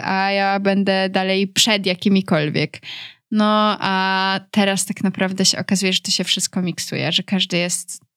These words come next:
Jakby, że każdy jest gdzieś w swoim miejscu, że jedni mają studia trzyletnie, inni pięcioletnie, więc de facto to, to jakby się wszystko jakoś miesza.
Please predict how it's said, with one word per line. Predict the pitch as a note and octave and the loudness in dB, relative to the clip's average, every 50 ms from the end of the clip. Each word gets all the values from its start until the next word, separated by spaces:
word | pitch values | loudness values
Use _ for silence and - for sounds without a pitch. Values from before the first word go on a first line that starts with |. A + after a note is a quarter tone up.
| _ _ | _ _
Jakby, | F#3+ F#3 F#3+ F#3+ F3+ F3 E3+ E3+ F3 - _ _ - - | -6 -6 -6 -4 -2 -2 -2 -2 -4 -8 _ _ -4 -4
że | A#3 A#3+ | -4 0
każdy | - E4 E4+ E4+ E4 D#4 | 0 0 0 2 2 2
jest | C#4 B3+ A#3 | 2 2 0
gdzieś | G#3+ - A3 G#3+ G#3 - - | -2 -2 0 0 0 0 0
w | |
swoim | - - - A3+ G#3+ G#3+ G#3 G3+ | -2 -2 -2 0 0 2 2 2
miejscu, | G3+ G3+ A3 A3 - - A#3+ | 2 2 2 0 2 2 2
że | A3 A3 A3 | 4 6 4
jedni | A#3 A#3 A3+ B3 | 4 6 6 6
mają | A#3+ A3+ G#3+ G#3 G#3+ | 6 6 4 2 -2
studia | - - A#3 G#3+ G#3 G#3+ G3 F#3+ F#3+ F#3+ - - - - | -2 -4 -4 -2 0 0 0 0 0 -4 -6 -10 -10 -6
trzyletnie, | - - - A#3+ A#3 A#3 A3 - - A3+ G#3 | -2 0 2 4 4 2 2 2 2 2 2
inni | G3+ G3 F#3+ G3 F#3+ | 2 0 -2 -2 -2
pięcioletnie, | - G3+ G3 G3+ - - G#3 G#3 G3+ G3+ - - A3 G#3 G3 | -2 -2 0 0 0 0 0 0 0 -2 0 0 0 2 2
więc | F#3 F#3+ G3 G3 F#3+ - | 0 -2 -2 -4 -4 -4
de | - G#3 | -6 -4
facto | - - G3 - - - G3+ | -4 -4 -4 -4 -6 -10 -10
to, | - - F#3+ F3+ F#3 F#3+ F#3+ - _ _ _ - - - - - - - _ _ _ | -6 -4 -4 -2 -2 -2 -4 -6 _ _ _ -20 -18 -18 -18 -18 -20 -20 _ _ _
to | - D4 | 0 0
jakby | F4 C#4+ D4+ F4+ | 2 2 2 2
się | - - E4+ | 2 2 0
wszystko | - - - - - - F4 | 0 -2 -2 -2 0 0 0
jakoś | D#4+ D#4+ - D4 - - | 0 0 0 -2 0 2
miesza. | C4+ A#3+ G#3 - - - D#3+ F3 | 2 2 2 2 0 -2 -4 -4